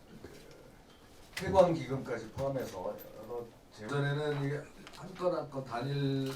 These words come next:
사안별로 이렇게 사업을 세팅을 하게 되고, 어, 그러한 것을 가지고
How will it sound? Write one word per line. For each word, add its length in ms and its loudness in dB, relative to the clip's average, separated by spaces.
사안별로 1000 -2
이렇게 220 -10
사업을 400 -4
세팅을 480 -8
하게 180 -8
되고, 460 -8
어, 180 -20
그러한 440 -6
것을 500 -10
가지고 640 -2